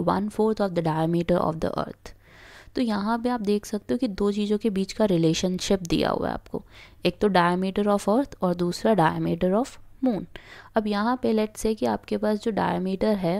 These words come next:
अर्थ का, it is x। हम ये मान के चल रहे हैं कि जो डायमीटर है अर्थ का, it is basically x for you। अब यहाँ पे आपका रेडियस कितना हो जाएगा, radius of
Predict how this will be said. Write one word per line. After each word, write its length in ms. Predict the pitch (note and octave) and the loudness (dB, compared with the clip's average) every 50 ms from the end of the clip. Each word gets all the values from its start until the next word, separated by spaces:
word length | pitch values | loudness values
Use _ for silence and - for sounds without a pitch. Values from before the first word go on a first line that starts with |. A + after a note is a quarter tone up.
| - - | -4 -4
अर्थ 300 | - F#3 F3+ F3+ F3+ - | -2 -2 -2 -2 -4 -6
का, 240 | - - F3+ G3+ B3+ - - - - - _ _ _ - - - - - - - - _ - F#3+ | -6 -4 -4 -4 -4 -6 -12 -20 -20 -20 _ _ _ -20 -20 -20 -20 -20 -20 -20 -20 _ -4 -4
it 140 | F3+ - | 0 2
is 240 | F#3+ G#3 A#3+ - - - - - - - - - - - | 0 0 0 -2 -6 -12 -16 -20 -20 -20 -20 -8 -4 -4
x। 320 | - - - - - - - - - - - - - - - - - - - - - - - - - - - - - - - - - - - - - _ - - - - - - - - - _ _ - - | -4 -4 -6 -8 -8 -8 -8 -10 -12 -14 -18 -20 -20 -20 -20 -20 -20 -20 -20 -20 -20 -20 -20 -20 -20 -20 -20 -20 -20 -20 -20 -20 -20 -20 -20 -20 -20 _ -20 -20 -20 -20 -20 -20 -20 -20 -20 _ _ -10 -6
हम 160 | - F3 F3+ | -4 -2 0
ये 100 | F3+ F3+ | 0 0
मान 280 | F3+ F3+ F3+ F3+ F3+ F3+ | 0 0 0 -2 -2 0
के 120 | F3 G#3 | 0 -2
चल 220 | G#3 - F#3+ F#3+ F#3 | 0 2 2 2 2
रहे 140 | F#3 G3 - | 0 0 -2
हैं 80 | A#3+ | -2
कि 160 | - - A#3 | -2 -2 -2
जो 260 | G#3 F3+ - - - F#3+ | -2 -4 -2 -2 0 2
डायमीटर 640 | F3 F3 E3+ F3 F#3 G3 A3 B3 B3 A#3 - - | 4 4 4 4 4 4 2 2 4 4 4 4
है 160 | F3+ E3+ D#2+ - | 6 4 4 4
अर्थ 280 | - - F3+ F3+ - | 4 2 2 0 -2
का, 220 | - - A#3+ D#4+ F#4+ - - - - - | -2 -2 0 0 0 -4 -12 -8 -6 -4
it 100 | F3+ - | 0 0
is 120 | F#3 F3+ | -2 0
basically 560 | F#3 F#3 F3+ F3 - F#3 F#3 - - - E4 G4+ - - - - - | 0 -2 -2 -2 -2 -4 -4 -2 -2 -2 -2 -2 -4 -8 -16 -6 -4
x 220 | F3+ F3 - - - | -4 -4 -4 -6 -4
for 160 | - - B3+ | 0 0 2
you। 160 | B3 G#3+ - - - - - - - - - - - - - - - | 2 2 0 -2 -6 -14 -20 -20 -20 -18 -18 -18 -18 -20 -6 -2 0
अब 120 | G3+ G3 | 0 0
यहाँ 380 | G3+ G3+ G3+ G3+ A#3+ B3+ C4 B3+ - | 0 0 0 0 0 0 0 0 2
पे 140 | A3 A3 A3 | 0 2 2
आपका 380 | - G3+ G3 - - - G#3+ | 0 -2 -2 -2 -2 0 0
रेडियस 480 | G#3 F#3+ F3+ F3+ F3+ F3 F#3+ G3 G#3 - | 2 2 2 0 0 2 2 0 0 0
कितना 340 | - A3 G#3 - G#3 G3+ G3+ | -4 -6 -6 -4 -4 -2 -2
हो 60 | G3 | -2
जाएगा, 320 | G3 G#3 G3+ G3 G3 G3+ G3 | -2 0 0 0 0 0 2
radius 440 | F#3+ F#3+ F#3 F3+ F#3+ F#3 F#3 - G3+ | 2 0 0 0 -2 -2 -2 -2 -4
of 160 | F#3+ F#3+ | -4 -6